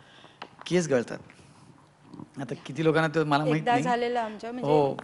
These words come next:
Speaker 2: फुलनं
Speaker 1: मी,
Speaker 2: गुंताच्या अशा
Speaker 1: हो,
Speaker 2: बाहेर
Speaker 1: मी असं
Speaker 2: पूर्ण
Speaker 1: ऐकलंय
Speaker 2: गळलेले.
Speaker 1: आणि पण मी वाचलं
Speaker 2: या.
Speaker 1: ह्याच्याबद्दल.
Speaker 2: या.
Speaker 1: आमच्या पुस्तकात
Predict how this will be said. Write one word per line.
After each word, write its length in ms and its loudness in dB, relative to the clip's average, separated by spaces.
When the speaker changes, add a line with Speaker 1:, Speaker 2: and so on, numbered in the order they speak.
Speaker 2:
फुलनं 160 -2
Speaker 1:
मी, 240 2
Speaker 2:
गुंताच्या 600 0
अशा 100 -4
Speaker 1:
हो, 300 8
Speaker 2:
बाहेर 260 2
Speaker 1:
मी 60 4
असं 240 4
Speaker 2:
पूर्ण 140 4
Speaker 1:
ऐकलंय 280 4
Speaker 2:
गळलेले. 220 -10
Speaker 1:
आणि 160 -6
पण 160 -4
मी 80 0
वाचलं 300 6
Speaker 2:
या. 60 6
Speaker 1:
ह्याच्याबद्दल. 580 2
Speaker 2:
या. 360 -18
Speaker 1:
आमच्या 240 -4
पुस्तकात 440 -4